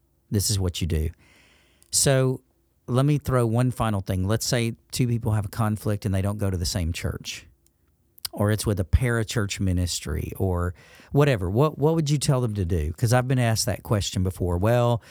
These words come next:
you know, they go over here to this church that doesn't even believe all that, and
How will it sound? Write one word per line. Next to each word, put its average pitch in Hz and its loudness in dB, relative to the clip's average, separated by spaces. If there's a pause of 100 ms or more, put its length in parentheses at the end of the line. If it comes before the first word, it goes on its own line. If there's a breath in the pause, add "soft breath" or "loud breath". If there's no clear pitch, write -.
(340 loud breath)
you 107 2
know, 92 2
they 104 2
go 117 2
over 110 -2
here 110 0
to 107 -2
this 107 -4
church 117 0
that 98 -4
doesn't 110 2
even 101 0
believe 104 0
all 101 -2
that, 104 -2
and 87 0